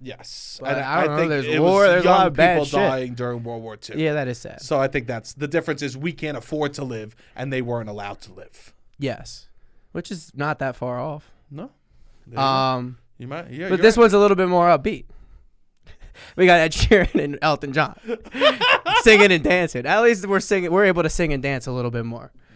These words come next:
Speaker 1: Of course.
Speaker 2: Uh, but I do think, I'm like, I think millennials have contributed good. s-, I, I like those five against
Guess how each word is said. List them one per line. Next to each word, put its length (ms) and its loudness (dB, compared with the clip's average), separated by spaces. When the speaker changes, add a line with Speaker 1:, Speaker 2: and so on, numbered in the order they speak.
Speaker 1:
Of 180 -18
course. 340 -16
Speaker 2:
Uh, 480 0
but 200 0
I 120 8
do 180 4
think, 180 4
I'm 100 4
like, 120 4
I 120 6
think 200 -4
millennials 360 4
have 160 0
contributed 640 -2
good. 400 2
s-, 200 -14
I, 140 4
I 240 6
like 220 4
those 200 2
five 320 0
against 600 -6